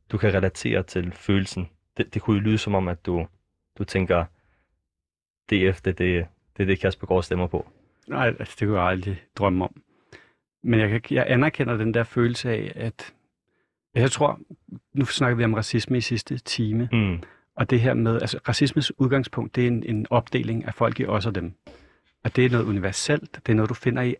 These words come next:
Speaker 2: alle befolkninger, alle kulturer. Den her mistro, eller potentielt i hvert fald en mistro over for dem, som er fremmede.
Speaker 1: Mm.
Speaker 2: Det finder du også, hvis du rejser til,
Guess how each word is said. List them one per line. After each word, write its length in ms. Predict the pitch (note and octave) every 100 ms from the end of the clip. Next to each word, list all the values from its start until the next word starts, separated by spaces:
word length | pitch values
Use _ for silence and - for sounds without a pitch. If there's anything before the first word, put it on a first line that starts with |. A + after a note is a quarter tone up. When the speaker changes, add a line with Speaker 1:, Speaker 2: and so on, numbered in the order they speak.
| -
Speaker 2:
alle 300 | A#2 A#2 C#3
befolkninger, 640 | - - B2+ - B2+ A#2+
alle 280 | - A#2 B2
kulturer. 520 | - A#2+ - C3+ B2+ - - _ _ -
Den 160 | B2
her 160 | A2 A#2+
mistro, 760 | A#2+ C3 C3 - - B2 A#2+ -
eller 240 | A#2+ G2+ F#2+
potentielt 460 | - A2 G2+ - A3+
i 40 |
hvert 160 | E3+ -
fald 100 | B2
en 140 | A#2 B2
mistro 500 | C3+ - - D3+ -
over 220 | A2 A2+
for 160 | -
dem, 180 | G#2+ A2
som 180 | G#2+ B2
er 60 | A2+
fremmede. 400 | - F#2 G2 G#2 _ _ -
Speaker 1:
Mm. 240 | G2+ F2 F2 _ _ - - -
Speaker 2:
Det 80 |
finder 240 | - C#3+ B2
du 100 | G#2+
også, 140 | A2
hvis 140 | B2+ -
du 100 | A2
rejser 300 | G2 F#2+ G#2
til, 360 | - F#2 F2+